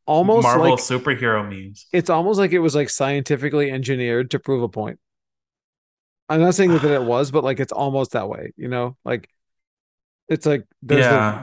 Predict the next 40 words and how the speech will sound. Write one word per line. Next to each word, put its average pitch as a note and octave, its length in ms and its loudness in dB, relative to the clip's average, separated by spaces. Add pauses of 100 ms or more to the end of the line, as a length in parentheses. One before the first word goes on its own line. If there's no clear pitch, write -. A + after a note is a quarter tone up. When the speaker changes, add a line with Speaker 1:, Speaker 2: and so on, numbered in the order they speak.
Speaker 1:
there's D3+ 120 2
the D3 120 0
very D3 280 2
simple E3 320 2
setup, B2+ 400 0 (420)
and C#3 120 -4
then, C#3 240 -2
and C#3 160 -2
then C#3 100 0
the C#3 80 0
<laughs> - 160 -10
follow D#3 300 2
through D3+ 260 2
of C3+ 200 -2 (320)
her C#3 180 -2
twerking C#3 440 -2
with C3 120 -2
Megan C3 260 -4
Thee A#2+ 60 -6
Stallion. A#2+ 440 -4 (1500)
It C3+ 80 -4
Speaker 2:
It's B2+ 120 -2
Speaker 1:
just, C#3+ 120 0
Speaker 2:
almost G#3+ 300 2
Speaker 1:
it's - 40 -8
Speaker 2:
like A3 320 -2 (180)
Speaker 1:
perfect. A#2 300 -4
Speaker 2:
bait. A2 340 -6
It's, C3 200 -4
this C3+ 120 -6
whole D#3+ 200 0
show E3+ 180 -2
is B2+ 100 -2
bait, G#2 440 -4
but, G#2+ 100 -4
like, A2+ 180 -6
in A2 80 -6
a G#2+ 60 -8
good G2+ 240 -10
way. F#2+ 280 -10